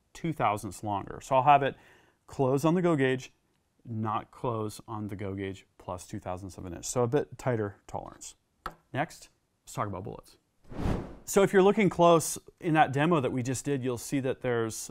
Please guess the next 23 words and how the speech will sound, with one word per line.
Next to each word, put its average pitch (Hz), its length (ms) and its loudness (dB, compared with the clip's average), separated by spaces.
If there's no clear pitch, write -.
the 123 160 -2
bevel 139 380 4
cut - 400 -2
at 123 140 -10
the 117 80 -10
same 147 400 0
angle 131 380 -2
as 117 200 -8
the 120 140 -10
shoulder 147 520 0
is 107 520 -6
for 120 100 -8
the 104 80 -8
headspace 113 720 -8
measurement 117 580 -2
that 95 100 -12
you're 92 120 -10
taking. 110 440 -8
And 127 160 -4
the 117 60 -4
bullets 135 380 -4
are 120 60 -6
similar, 123 300 -6